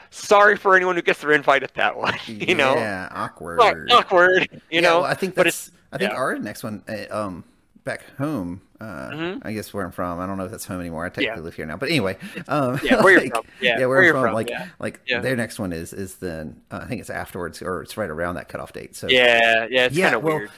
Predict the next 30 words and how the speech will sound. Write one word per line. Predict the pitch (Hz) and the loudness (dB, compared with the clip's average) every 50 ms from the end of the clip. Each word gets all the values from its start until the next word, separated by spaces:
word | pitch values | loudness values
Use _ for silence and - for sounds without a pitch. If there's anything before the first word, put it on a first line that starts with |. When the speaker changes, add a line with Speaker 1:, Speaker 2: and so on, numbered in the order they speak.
| - _ - | -20 _ -4
Speaker 2:
that's | - 190 - 233 | -4 -2 -2 -2
a | 208 | -4
pretty | - - 214 226 | -6 -8 -8 -6
Speaker 1:
Yeah. | 214 | -4
Speaker 2:
good, | 220 202 190 185 165 | -4 -2 -2 -2 -4
uh, | - - 156 147 135 120 101 | -4 -4 -4 -4 -6 -8 -10
segue | 101 - - 190 170 131 139 139 131 - | -10 -4 -4 -2 -2 -2 -4 -4 -4 -4
into | - 151 160 139 - - 120 110 - - | -6 -6 -6 -6 -6 -6 -6 -6 -6 -6
all | - 123 139 131 147 | -6 -6 -6 -6 -6
the | 127 131 139 | -6 -8 -10
crazy | - - - 127 131 120 131 120 104 | -8 -8 -6 -6 -6 -6 -6 -8 -8
Nats | 95 104 110 127 131 - 120 | -8 -10 -10 -12 -10 -8 -8
info, | 98 - - - - - - - - - - | -10 -8 -10 -12 -12 -12 -12 -14 -14 -12 -10
right? | 85 87 104 127 147 - - _ _ _ _ _ _ _ _ | -8 -6 -6 -6 -8 -10 -14 _ _ _ _ _ _ _ _
Um, | - 117 117 98 104 92 90 - - _ _ _ | -10 -10 -8 -8 -10 -10 -12 -16 -18 _ _ _
Speaker 1:
Yeah. | - 113 113 | -6 -6 -4
Speaker 2:
so | - 127 127 123 120 120 117 | -4 -4 -6 -4 -6 -6 -8
we | - 123 127 | -8 -8 -2
covered | - 185 165 165 147 | 0 0 0 2 0
in | 143 | -2
our | 135 127 127 | -2 -2 -4
last | 117 120 120 - | -4 -6 -8 -8
episode, | - - - - - 117 110 107 107 95 - | -10 -10 -8 -8 -8 -8 -6 -8 -10 -12 -12
you | 90 104 | -10 -10
know, | 101 98 92 | -10 -10 -10
all | 80 101 101 | -12 -12 -12
the | 92 98 | -14 -10
promos | - 208 208 220 208 202 190 | -8 -8 -6 -6 -6 -8 -8
and | 196 180 | -8 -10
stuff, | - - 180 170 165 165 - | -8 -8 -6 -6 -6 -8 -10